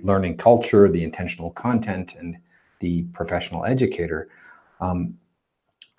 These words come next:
I think that there's a lot of alignment there. It's a matter of where do we see, I think a lot of times we misinterpret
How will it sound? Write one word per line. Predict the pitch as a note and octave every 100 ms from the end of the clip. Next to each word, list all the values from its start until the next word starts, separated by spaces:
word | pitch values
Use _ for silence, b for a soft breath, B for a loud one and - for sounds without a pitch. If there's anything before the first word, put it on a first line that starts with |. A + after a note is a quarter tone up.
| -
I | A#2
think | A#2 C#3+ C3+ C3+ -
that | B2 G#2+ G#2 G#2 - _ _ _ _ _ _ _
there's | - G2+ A2 G#2 G#2 G#2 -
a | G#2
lot | G2+ A2+ F3
of | C3
alignment | F#2+ F#2 G2 G2 F#2+ F2+
there. | G2 F#2+ F#2+ F#2+ -
It's | - -
a | G#2+
matter | G#2 A2+ C3 A#2+
of | G2 - - B B B _ _ _ _ _ _ _ _ _
where | A#2 C3+
do | F3
we | F#3+ -
see, | - B2+ B2 A#2+ B B B B B B B B B B _ _ _ _ _ _ _ _ _ _ _ _ -
I | B2
think | E3+ E3+
a |
lot | C3+ C#3
of | D3
times | C#3+ A2+
we |
misinterpret | F#2+ G2+ G#2 G#2+ G2 G2+ G2+ F#2